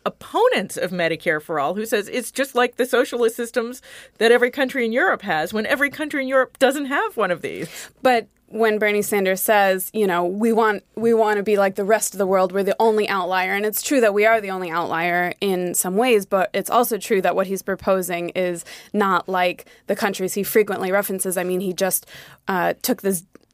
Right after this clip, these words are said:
Speaker 2: delegation of people to Canada to buy cheaper insulin, and he points to Canada's system often, but Canada's system is very, very different and has a much larger role for private insurance than the system he is proposing, which is completely centralized in the federal government. And so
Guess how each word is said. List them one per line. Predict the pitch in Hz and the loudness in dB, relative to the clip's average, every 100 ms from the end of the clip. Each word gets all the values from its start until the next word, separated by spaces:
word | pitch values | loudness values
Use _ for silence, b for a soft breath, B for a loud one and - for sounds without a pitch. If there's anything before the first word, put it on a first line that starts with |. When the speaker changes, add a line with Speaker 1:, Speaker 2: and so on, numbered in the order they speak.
| - 180 | -16 0
Speaker 2:
delegation | 190 202 196 202 - 196 | 0 2 0 -2 -2 -4
of | |
people | 202 190 185 | -4 -4 -4
to | 185 | -6
Canada | - 196 185 185 | -4 -2 0 0
to | 185 | 0
buy | 180 180 | 0 -2
cheaper | 180 190 185 | -2 -4 -2
insulin, | - 233 220 208 190 | 0 0 0 0 0
and | 185 | 0
he | 185 180 - | -2 -2 -6
points | - 214 208 | 0 0 0
to | - 196 | -4 -2
Canada's | 196 185 180 - | -2 -2 -2 -2
system | 190 - 180 | -4 -4 -2
often, | - 214 - 185 180 | 0 0 0 -4 -2
but | 180 - | -4 -4
Canada's | 214 196 185 | -4 -2 -2
system | - 190 - 180 | -6 -6 -6 -6
is | 170 175 165 B B B B _ | -4 -6 -8 B B B B _
very, | 180 180 233 220 | -4 4 6 6
very | 208 196 185 | 2 0 0
different | 190 175 180 175 | -2 -2 -4 -4
and | 190 180 | -2 -4
has | 180 185 165 | -2 -4 -2
a | 185 165 | -4 -4
much | 185 202 233 - 190 | -2 2 2 0 -4
larger | 185 180 | -2 -2
role | 180 170 | -2 -2
for | 165 185 | -2 -4
private | 180 175 175 | -4 -2 -2
insurance | 175 - 180 170 185 - | -4 -6 -6 -4 -6 -6
than | 180 170 | -6 -6
the | 170 | -6
system | 170 165 - - - | -8 -8 -6 -8 -8
he | 190 196 | -8 -8
is | - | -8
proposing, | - 185 180 185 175 | -8 -8 -4 -4 -4
which | 170 - | -8 -10
is | 185 | -12
completely | - 190 - 214 185 185 | -12 -12 -6 -4 -4 -4
centralized | 190 180 196 165 190 - | -6 -6 -6 -6 -6 -8
in | - | -10
the | 190 | -10
federal | - - 196 | -10 -8 -6
government. | 208 196 185 185 - | -4 -4 -4 -8 -6
And | 202 | -6
so | - 190 190 | -4 -4 -6